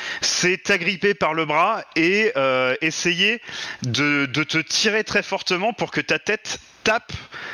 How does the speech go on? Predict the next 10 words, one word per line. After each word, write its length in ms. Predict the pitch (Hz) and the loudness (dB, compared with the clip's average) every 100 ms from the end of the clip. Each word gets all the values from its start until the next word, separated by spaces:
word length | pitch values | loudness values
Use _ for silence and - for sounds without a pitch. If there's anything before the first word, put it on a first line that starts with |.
| - | -10
le, 1080 | - 131 135 127 127 127 123 123 120 117 117 | -2 0 2 2 2 2 2 2 0 -2 -2
le 120 | 123 131 | -2 0
pavillon 440 | 185 175 165 202 | 0 0 -2 -4
de 60 | 180 | -2
la 80 | |
voiture. 340 | 156 156 - - - - - - - _ _ _ - - - | -2 -2 -4 -10 -14 -20 -20 -20 -20 _ _ _ -8 -6 -4
Donc 220 | - 131 - | -4 -2 0
il 60 | |
va 100 | 147 | 0
faire 460 | 156 - 190 151 107 | 0 0 0 0 -4